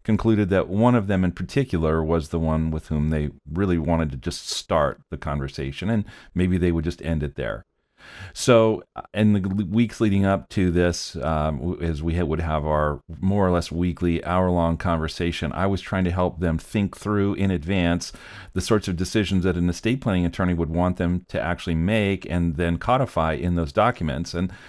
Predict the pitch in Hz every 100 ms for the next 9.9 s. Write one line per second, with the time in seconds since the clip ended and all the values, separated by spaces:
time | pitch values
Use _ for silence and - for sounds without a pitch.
0 | - - 117 139 123 92 - 87 90 87
1 | 101 98 - 123 117 107 98 95 92 90
2 | 87 85 85 - 85 82 - 87 - 92
3 | 90 82 87 - 87 85 82 82 - 82
4 | 76 - - - - - _ 90 101 -
5 | 95 92 90 85 95 90 - 87 95 82
6 | 80 95 - 110 110 101 - 101 139 -
7 | 147 123 123 92 104 104 98 92 85 85
8 | - - 95 92 - 85 78 - - 226
9 | 196 - 67 71 - - 65 69